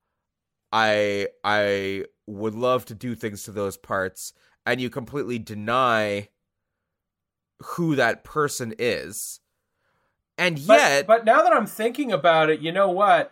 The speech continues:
Speaker 2: I, I'm kinda not on board with it, my own idea here, because if I had to treat every person as a person and interact with them on that kind of level,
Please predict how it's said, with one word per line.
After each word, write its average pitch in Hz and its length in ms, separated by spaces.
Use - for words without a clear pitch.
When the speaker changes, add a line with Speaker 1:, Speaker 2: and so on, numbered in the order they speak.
Speaker 2:
I, 160 380
I'm 160 200
kinda 214 320
not 185 200
on 170 140
board 156 240
with 160 220
it, 160 120
my 143 200
own 147 160
idea 139 400
here, 135 360
because 165 680
if 175 340
I 180 280
had 202 420
to 185 180
treat 175 640
every 175 320
person 165 540
as 156 240
a 156 60
person 151 420
and 143 140
interact 139 560
with 156 160
them 156 240
on 135 220
that 147 260
kind 151 280
of 120 140
level, 139 480